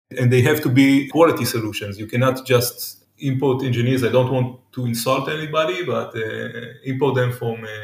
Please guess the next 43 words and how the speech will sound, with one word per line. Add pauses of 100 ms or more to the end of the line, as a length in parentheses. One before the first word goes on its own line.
(160)
India
or,
f-,
or
from
even,
uh,
from,
from
China.
You,
you
need
them
to
be
very
high
level (400)
in
order
to
work (280)
in
a
startup (440)
that
has
a
really
cutting
edge,
uh, (100)
technology. (440)
So
it
really
have
to
be
very
qualified
engineers